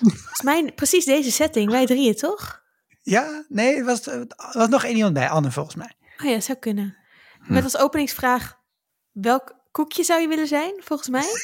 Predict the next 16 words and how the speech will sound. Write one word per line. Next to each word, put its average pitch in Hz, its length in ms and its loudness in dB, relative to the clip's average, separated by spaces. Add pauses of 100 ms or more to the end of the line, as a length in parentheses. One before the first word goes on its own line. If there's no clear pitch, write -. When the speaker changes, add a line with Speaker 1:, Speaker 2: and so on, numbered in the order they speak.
(380)
Speaker 3:
<laughs> - 440 0
Speaker 2:
Of - 220 -4
gewoon, 185 240 4
wat 185 180 2
is 185 100 -4
je 185 100 0
favoriete 165 520 -2
koekje? - 360 -6 (220)
Speaker 1:
Hmm, 233 600 0
ja. 240 160 4 (320)
Speaker 3:
Altijd 139 340 2
gelijk 139 320 2
de 127 100 2
diepte 123 300 2
in, 98 120 0
hè? 98 100 -4